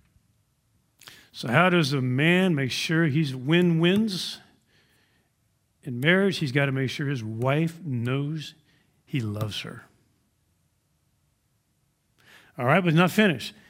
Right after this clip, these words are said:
"And let the wife see to it that she respect her husband." How does a wife make sure that her husband wins so she can win?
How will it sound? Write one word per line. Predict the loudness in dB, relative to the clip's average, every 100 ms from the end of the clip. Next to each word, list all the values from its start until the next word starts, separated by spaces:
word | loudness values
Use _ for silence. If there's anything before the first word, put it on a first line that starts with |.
| _
"And | 2
let | 4 2
the | 2
wife | 4 4
see | 4 4 4
to | 2
it |
that | 2 0
she | 2
respect | 2 2 0 0
her | 0
husband." | 0 0 -4 -14 -18 _ _ _ _ _ _ _ _ _ _ -20 -20 -20 -20 _ _ _ _
How | 2 4
does | 4 2
a |
wife | 2 4 4 2
make | -2 -2
sure | 0 4 4 4
that | 2
her | 0 0 -4 -16 -20 -2
husband | 0 2 2 2 2
wins | 2 2 2
so | -2
she | -2 -2
can | 0 2
win? | 4 4 2 -2